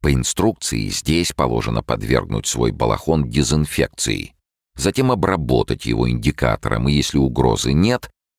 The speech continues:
то снять балахон и выйти в безопасную зону. Но если сейчас он будет возиться с дезинфекцией, то сюда кто-то может войти.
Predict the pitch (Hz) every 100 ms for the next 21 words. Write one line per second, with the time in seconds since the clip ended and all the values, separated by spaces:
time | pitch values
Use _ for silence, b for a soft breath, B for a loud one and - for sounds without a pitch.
0 | - 135 - 80 65 55 85 62 64 -
1 | 104 76 - 73 82 - 80 57 55 55
2 | 57 58 58 64 58 53 - 50 50 50
3 | _ _ _ _ _ _ - 69 123 -
4 | 110 - 110 - 64 57 58 55 71 58
5 | - 60 71 65 - 53 50 50 76 60
6 | 57 - 107 - - 55 - - - 62
7 | 98 - - 71 69 71 - - 64 65
8 | - 53 -